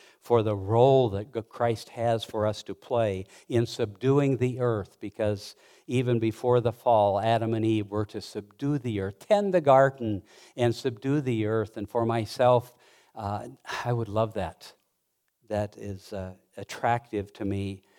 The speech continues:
Maybe it isn't attractive to you. Maybe you, you will have some other, uh, opportunity to serve the Lord.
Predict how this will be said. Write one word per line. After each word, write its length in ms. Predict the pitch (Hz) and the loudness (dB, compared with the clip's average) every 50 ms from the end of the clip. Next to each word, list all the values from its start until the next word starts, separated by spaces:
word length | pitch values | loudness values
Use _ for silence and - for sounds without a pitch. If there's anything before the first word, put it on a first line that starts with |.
| _ _ _ _ | _ _ _ _
Maybe 420 | 107 104 107 117 113 107 107 107 | -4 0 0 0 0 0 0 0
it 100 | 104 101 | 0 0
isn't 360 | 101 104 101 - 98 90 85 _ - | -2 -4 -6 -8 -10 -12 -12 _ -16
attractive 580 | 92 - - - 107 104 104 - - 101 87 | -18 -12 -4 -2 -2 -2 -2 -6 -12 -16 -14
to 100 | - 104 | -12 -12
you. 200 | 95 98 98 95 | -10 -8 -8 -6
Maybe 260 | 95 104 107 110 107 | -4 -4 -4 -4 -4
you, 220 | 104 107 113 120 117 | -4 -4 -4 -4 -4
you 200 | 110 113 110 110 | -4 -6 -4 -4
will 120 | 110 104 | -4 -4
have 220 | 95 107 110 107 104 | -4 -4 -6 -6 -6
some 360 | - - - - 135 143 120 | -10 -14 -10 -6 -4 -4 -2
other, 380 | 117 110 101 101 98 95 95 - _ _ _ _ _ _ _ _ - | -4 -4 -4 -6 -8 -8 -10 -14 _ _ _ _ _ _ _ _ -16
uh, 300 | - 98 92 92 90 87 - - - _ _ _ _ _ _ _ _ | -14 -12 -10 -10 -10 -12 -14 -18 -20 _ _ _ _ _ _ _ _
opportunity 800 | - 113 117 117 - 120 117 - 123 110 98 92 92 87 92 87 | 4 4 4 4 2 -2 -4 -2 -2 -2 -2 -4 -6 -8 -10 -12
to 100 | 95 98 | -12 -14
serve 300 | - - 107 98 92 92 | -10 -8 -8 -8 -8 -8
the 80 | 98 | -12
Lord. 320 | 92 92 87 87 85 80 | -10 -10 -8 -8 -10 -12